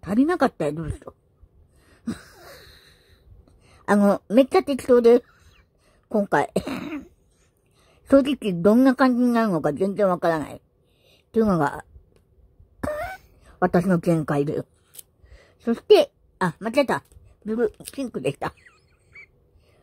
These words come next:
ピンクを入れます。え、これどういう感じになったのか。<laughs> これ、この、この羽微妙かも、この色合い。うーん。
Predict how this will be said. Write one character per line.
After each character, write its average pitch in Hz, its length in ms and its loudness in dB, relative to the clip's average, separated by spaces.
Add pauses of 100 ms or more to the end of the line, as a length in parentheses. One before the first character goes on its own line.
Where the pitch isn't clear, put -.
(120)
ピ 277 120 4
ン 285 60 -2
ク 214 120 2
を 247 80 6
入 247 80 4
れ 160 60 0
ま 147 200 -2
す。 - 40 -20 (1900)
え、 170 100 0
こ 170 100 -2
れ 165 60 0
ど 196 180 2
う 427 280 4
い 440 140 6
う 427 40 0
感 403 220 -2
じ 339 80 -6
に 320 80 -6
な 285 100 -2
っ - 20 -4
た - 140 -8
の 277 80 -10
か。 - 120 -16 (1040)
<laughs> - 1600 -18
こ - 140 0
れ、 226 380 0 (200)
こ 202 140 -4
の、 240 220 -2 (520)
こ - 140 0
の 208 160 4
羽 214 340 2
微 170 180 0
妙 190 320 -2
か 208 160 -2
も、 165 140 -6
こ 151 120 -8
の 151 140 -6
色 143 260 -4
合 135 120 -4
い。 - 60 -16 (2000)
う 165 80 4
ー 196 1000 2
ん。 147 80 -8